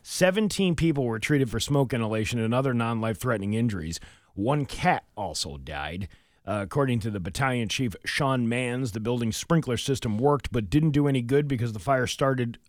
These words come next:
on the roof. Inspectors are now working to contact the owner of the building, who will make arrangements to tear the complex down. Atlanta police arrested one man and one woman in connection with the incident. Robert Stokes and Charnel Gunn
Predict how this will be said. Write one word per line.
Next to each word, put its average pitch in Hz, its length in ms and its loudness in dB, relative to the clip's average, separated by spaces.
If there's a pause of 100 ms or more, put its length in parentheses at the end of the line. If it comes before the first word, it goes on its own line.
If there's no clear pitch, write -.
on 135 160 2
the 120 80 4
roof. 127 460 0 (340)
Inspectors 101 580 -4
are 101 80 -2
now 104 200 -2
working 107 380 -4
to 92 60 -6
contact 110 460 -4
the 107 140 -4
owner 156 180 2
of 123 60 0
the 110 80 0
building, 101 320 -4
who 104 80 -2
will 101 100 -2
make 101 240 -4
arrangements 98 600 -4
to 95 120 -10 (180)
tear 113 200 -2
the 87 80 -10
complex 95 500 -6
down. 117 400 -2 (400)
Atlanta 117 400 -2
police 123 280 -2
arrested 117 400 -2
one 143 280 0
man 143 320 0
and 127 200 -2
one 139 200 2
woman 139 280 2
in 76 120 -12
connection 107 400 -6
with 95 100 -6
the 101 160 -4
incident. 113 400 -4 (400)
Robert 143 380 0
Stokes - 520 0
and 113 160 0
Charnel 165 540 2
Gunn 139 600 2